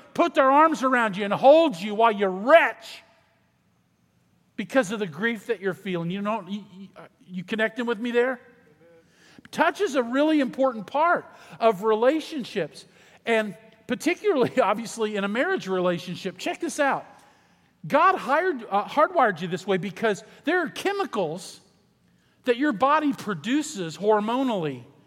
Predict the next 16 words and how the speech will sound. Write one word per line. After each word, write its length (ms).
that 200
with 240
touch 600
are 100
released 500
into 180
your 120
bloodstream, 640
into, 380
into 140
your 120
system, 420
like 180
oxytocin, 840
dopamine, 760
vasopressin. 1000